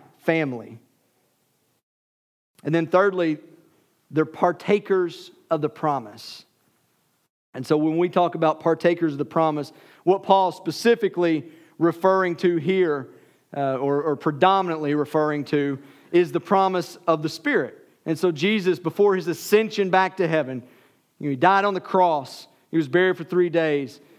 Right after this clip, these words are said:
he, he appeared to many people, and then he ascended to heaven. Before, before his ascension, he said this in Luke twenty-four. He said, "Behold, I send the promise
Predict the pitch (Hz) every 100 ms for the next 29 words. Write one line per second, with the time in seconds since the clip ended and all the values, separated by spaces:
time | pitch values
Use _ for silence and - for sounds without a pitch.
0 | _ _ _ _ 165 175 170 175 170 -
1 | 220 220 208 180 202 185 165 - - 151
2 | 185 196 190 196 190 143 127 110 _ _
3 | 147 160 175 165 151 - 196 196 196 175
4 | 156 185 202 175 175 233 220 220 214 -
5 | 247 220 196 185 233 285 - 160 - -
6 | _ 196 185 226 180 214 202 185 185 202
7 | - 208 196 - 220 190 120 - _ _
8 | _ _ _ _ _ 214 214 208 190 156
9 | - 240 285 214 160 170 170 - - _
10 | - 196 247 - 247 226 196 - 220 233
11 | 202 160 139 - - -